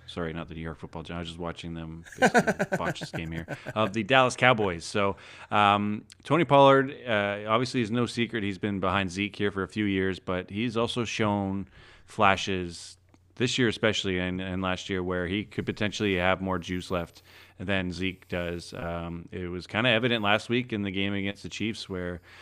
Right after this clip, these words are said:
Speaker 1: um, Zeke couldn't get anything going. I know they didn't do anything on offense whatsoever, but Pollard was kind of a spark plug for them. He doubled them in yards per carry, seven point one to three point six. I know it wasn't a huge workload, but Pollard has,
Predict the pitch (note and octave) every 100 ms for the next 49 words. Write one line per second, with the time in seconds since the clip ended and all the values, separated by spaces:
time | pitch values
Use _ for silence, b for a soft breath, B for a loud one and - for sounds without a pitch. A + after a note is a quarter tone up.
0 | B B F2+ F2 E2+ E2+ - F#2+ B2+ B2
1 | A#2+ A2+ A2+ A2+ A2 G#2 G#2+ A2 F#2+ G2
2 | G#2 G2+ G#2 G2 G2 G2 F#2+ F#2 F#2+ F#2+
3 | F#2 F#2+ F#2+ F#2 F2+ G#2 G#2 G#2 F#2+ F2
4 | F#2+ F2+ G2 G2 G2 F#2+ G#2 G#2+ - G2+
5 | - G2+ G#2 G#2 F2+ E2 F#2 G2 F#2+ F#2+
6 | F2+ F2+ F2+ F#2 F2 G2 - F#2+ F#2 F#2+
7 | F2 - F#2 F#2+ F2 F#2+ F2+ F2+ F2+ F2+
8 | - F#2+ - F#2+ F2+ G2 F#2 - - B
9 | B B B F#2+ F#2 F#2 F2+ F#2+ F#2+ F2+
10 | G2+ F#2 G2 F#2+ G2 G2 F#2 E2+ G2 A2+
11 | A#2 F#2 G#2 G#2 G2 -